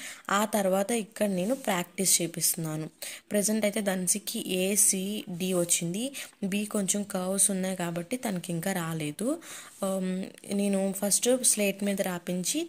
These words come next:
తనకి కంప్లీట్గా వచ్చిన తర్వాత ఇక్కడ ప్రాక్టీస్ చేపిస్తున్నాను. And అంతేకాకుండా మనకి ఇక్కడ A for and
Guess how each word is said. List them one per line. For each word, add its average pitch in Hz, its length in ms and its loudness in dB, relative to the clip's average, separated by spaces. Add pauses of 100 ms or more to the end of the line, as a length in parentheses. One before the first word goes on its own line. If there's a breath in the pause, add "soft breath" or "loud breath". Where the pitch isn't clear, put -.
తనకి 180 220 -4
కంప్లీట్గా 180 500 -2
వచ్చిన 185 180 2
తర్వాత 185 220 -2
ఇక్కడ 277 240 -2
ప్రాక్టీస్ 165 580 0
చేపిస్తున్నాను. 160 600 -2 (540 loud breath)
And 214 240 0 (120)
అంతేకాకుండా 202 920 0 (320 loud breath)
మనకి 196 240 2
ఇక్కడ 185 460 -2 (680)
A 196 220 6
for 208 340 8
and 196 380 -6